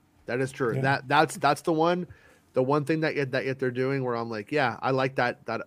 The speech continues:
Speaker 1: I like that, that art style, and I enjoyed that cartoon."
Speaker 2: I, I don't want that same crew to do a Marvel versus Capcom series, like,
Speaker 1: Mm-hmm.
Speaker 2: <laughs> an actual animated series,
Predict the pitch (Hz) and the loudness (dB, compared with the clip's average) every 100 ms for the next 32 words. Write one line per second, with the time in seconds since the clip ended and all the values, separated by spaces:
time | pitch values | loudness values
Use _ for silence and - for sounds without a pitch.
0 | - 117 120 123 120 107 - 117 110 120 | -8 -4 -2 -2 -2 -4 -6 -6 -2 -2
1 | 123 135 135 123 110 110 110 120 117 - | -2 0 2 2 -2 -6 0 0 0 0
2 | 123 175 - 185 226 226 208 - 190 196 | 6 8 10 12 12 12 8 8 10 10
3 | 202 196 190 214 214 - 165 175 147 147 | 6 8 8 8 2 -2 6 6 8 6
4 | 160 160 143 139 131 156 143 131 156 131 | 6 6 4 0 -4 -2 -2 -4 -8 -8
5 | 143 - 190 - _ _ - 113 - 117 | -10 -10 -14 -18 _ _ -12 -4 -2 -2
6 | 156 - 180 - 220 - 220 - 208 - | -2 -2 0 4 4 6 4 8 6 6
7 | - - - 202 - | -4 -8 -4 -4 -4